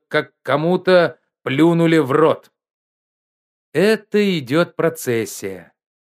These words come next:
Зачем эта процессия идет? Она несет вырванную у Пятипалова ноздрю. Ноздрю несут,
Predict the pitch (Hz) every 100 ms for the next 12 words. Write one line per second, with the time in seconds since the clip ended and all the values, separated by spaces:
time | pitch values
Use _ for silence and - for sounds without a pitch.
0 | _ - 113 113 - 123 143 139 160 170
1 | 165 - 175 - 202 214 180 185 - _
2 | _ _ _ _ _ _ _ 104 98 98
3 | 127 156 160 151 135 - 147 156 156 95
4 | 113 160 160 156 156 156 151 151 131 -
5 | 131 - 131 - 131 135 147 147 143 147
6 | 151 104 110 165 127 - _ _ _ _
7 | _ - 104 92 90 113 139 131 120 147
8 | 170 -